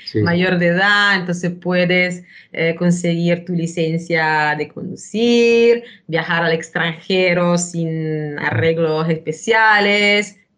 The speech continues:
Speaker 2: tomar, por supuesto, alcohol.
Speaker 1: Eh, eso pasa para los varones,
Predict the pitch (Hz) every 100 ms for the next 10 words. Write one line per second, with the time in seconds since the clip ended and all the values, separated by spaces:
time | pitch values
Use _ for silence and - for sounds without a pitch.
0 | _ - 185 175 196 208 220 233 180 175
1 | 165 190 202 202 208 185 196 202 202 208
2 | 208 214 233 - _ - 175 - - 147
3 | - 226 220 233 214 180 - 190 135 123
4 | 117 120 151 165